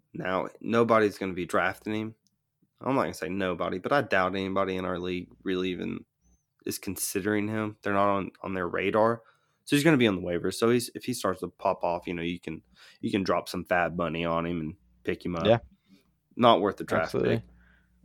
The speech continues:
Speaker 2: So the next team that we're gonna talk about, we're gonna talk about the, the four and twelve last year, four and twelve Oakland Raiders.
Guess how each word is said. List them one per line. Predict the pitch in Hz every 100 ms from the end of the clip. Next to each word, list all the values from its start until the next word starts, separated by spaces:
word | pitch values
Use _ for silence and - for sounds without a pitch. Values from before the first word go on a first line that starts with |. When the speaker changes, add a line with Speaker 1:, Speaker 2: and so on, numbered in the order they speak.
| - -
Speaker 2:
So | - 170 165
the | 135
next | 127 180 -
team | - 202
that | 185 -
we're | 160
gonna | 156 139
talk | - 127 -
about, | 110 113 113 - - _ _ -
we're | 117
gonna | 117
talk | 131
about | 123 113
the, | 104 - - _
the | 104
four | - 143 151
and | 139
twelve | 131 123 120 -
last | 104 123 131 -
year, | 117 110
four | 107 - 110
and | 110
twelve | - 113 110 107 - - - - _ _ _ _
Oakland | - 127 131 143 127
Raiders. | 113 113 110 87 87 -